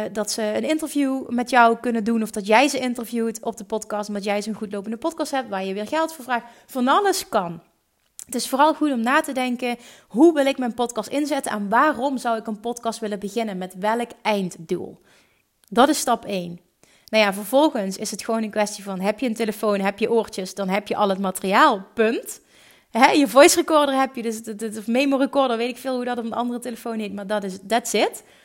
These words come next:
En dan zou ik je dus wel echt adviseren om het, het,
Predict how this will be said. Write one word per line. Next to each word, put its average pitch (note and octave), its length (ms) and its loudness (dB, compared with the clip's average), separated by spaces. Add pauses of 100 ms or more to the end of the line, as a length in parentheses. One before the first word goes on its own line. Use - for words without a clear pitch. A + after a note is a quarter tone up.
(640)
En A#3 80 2
dan A3 140 0
zou G#3+ 180 2
ik G#3+ 60 -16
je G#3 60 -10
dus G3 140 -6
wel B3+ 260 6 (100)
echt C#4 240 2
adviseren G#3 880 -2
om F#3+ 540 -2
het, F#3 380 -8
het, - 360 -8